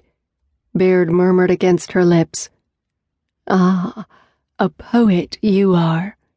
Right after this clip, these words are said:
Aisling said, as Baird began to walk backwards with her in his arms.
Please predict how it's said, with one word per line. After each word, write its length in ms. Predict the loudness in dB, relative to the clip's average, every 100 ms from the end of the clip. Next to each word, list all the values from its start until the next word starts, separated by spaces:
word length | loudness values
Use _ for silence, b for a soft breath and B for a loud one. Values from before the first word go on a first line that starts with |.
| _ _ _ _
Aisling 520 | -2 0 0 0 0
said, 420 | -2 -2 0 -2 -6 _ _ _ -4
as 160 | -2
Baird 340 | 0 2 2 0
began 340 | -2 0 2
to 100 | 2
walk 340 | 2 2 0 -2
backwards 540 | 0 0 -2 -2 -2
with 160 | -4 -2
her 180 | 0 2
in 120 | 2
his 180 | 2 2
arms. 500 | 2 2 2 -2